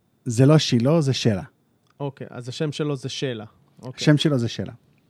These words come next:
Speaker 1: אז הוא משחק עם הגיימבוי, הוא לא יכול לה-, להתחתן עם תמר,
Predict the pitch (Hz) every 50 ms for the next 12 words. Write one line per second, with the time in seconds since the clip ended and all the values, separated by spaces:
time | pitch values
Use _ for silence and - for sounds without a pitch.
0 | _ _ _ _ _ _ _ - _ _ _ _ _ _ _ _ _ _ _ _
1 | _ _ _ _ _ _ _ _ _ _ _ _ _ _ _ - 127 113 170 175
2 | 170 - 175 156 170 156 - 151 139 120 120 117 113 110 101 110 113 117 107 120
3 | 127 135 143 147 135 - 131 120 127 135 135 135 - _ _ _ _ _ _ -
4 | 123 120 117 104 113 117 - - 120 - 131 120 117 110 - 117 107 104 104 117
5 | 147 165